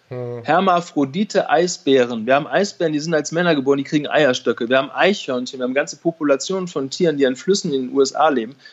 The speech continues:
Speaker 2: Die sind alle Mädchen.
Speaker 1: Hm.
Speaker 2: Wir wissen, Umweltgifte machen große, kranke Mädchen. So. Und man kann das ignorieren, klar, aber guck mal, das Schöne an den Umweltgiften ist, die sind so neutral wie die Schweiz.
Speaker 1: Hm.
Speaker 2: Das ist egal, ob du schwarz, weiß bist, ob du,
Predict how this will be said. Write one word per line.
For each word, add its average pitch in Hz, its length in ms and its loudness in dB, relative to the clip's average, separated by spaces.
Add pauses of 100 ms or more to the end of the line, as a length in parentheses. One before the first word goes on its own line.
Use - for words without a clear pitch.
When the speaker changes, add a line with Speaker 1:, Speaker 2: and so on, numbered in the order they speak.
(140)
Speaker 2:
Die 151 60 4
sind 175 120 4
alle 202 200 4
Mädchen. 226 400 0 (400)
Speaker 1:
Hm. 123 440 -10
Speaker 2:
Wir 139 200 2
wissen, 233 260 2
Umweltgifte 208 720 2
machen 165 320 -4
große, 180 400 -2
kranke 175 400 -4
Mädchen. 170 500 -2 (140)
So. 147 260 2 (320)
Und - 80 -2
man 151 120 2
kann 214 160 2
das 185 160 2
ignorieren, 156 580 0 (160)
klar, 170 400 2
aber 165 200 2
guck - 260 -20
mal, 127 100 2
das 131 160 -4
Schöne 233 220 0
an 175 80 -2
den 156 100 -4
Umweltgiften 127 560 -2
ist, 143 140 -4
die 151 60 0
sind 143 220 0 (360)
so 127 200 2
neutral 135 600 2
wie 123 80 -2
die 113 140 -4
Schweiz. - 560 -4 (240)
Speaker 1:
Hm. 131 100 -12
Speaker 2:
Das 151 120 2
ist 175 60 -2
egal, 180 280 4
ob 156 100 -2
du 151 80 -4
schwarz, 160 500 -2
weiß 147 360 0 (100)
bist, 143 240 -8
ob - 160 -12
du, 117 220 -10